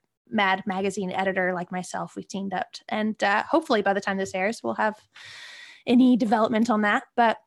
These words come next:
mostly just freelance and music.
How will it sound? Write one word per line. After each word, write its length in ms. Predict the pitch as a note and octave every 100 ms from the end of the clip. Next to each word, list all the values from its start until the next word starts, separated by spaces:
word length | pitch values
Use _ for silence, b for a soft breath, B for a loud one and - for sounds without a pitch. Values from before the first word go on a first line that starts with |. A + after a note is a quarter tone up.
| _ _
mostly 360 | A#3+ D4+ D#4 C#4
just 400 | B3 A#3+ - - _ _ _
freelance 520 | - A#3 A#3 A#3+ -
and 380 | G#3+ G3+ G3+ G#3 - _ - _
music. 600 | A#3 B3+ A#3+ B3 - -